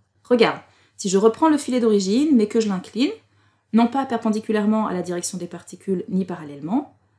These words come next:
alors le flux aura une valeur intermédiaire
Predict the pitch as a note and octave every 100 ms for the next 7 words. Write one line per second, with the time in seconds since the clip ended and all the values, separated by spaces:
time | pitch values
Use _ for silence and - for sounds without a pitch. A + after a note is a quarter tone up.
0 | _ _ _ _ A3+ A#3 G3+ F3 D#3 F3
1 | D#3+ - C4 E4 B3+ C#4 E4 B3 F3+ F3+
2 | E3 D#3+ F#3+ - B3 C#4 C4 A#3 G3 D#3+
3 | C#3 G3+ -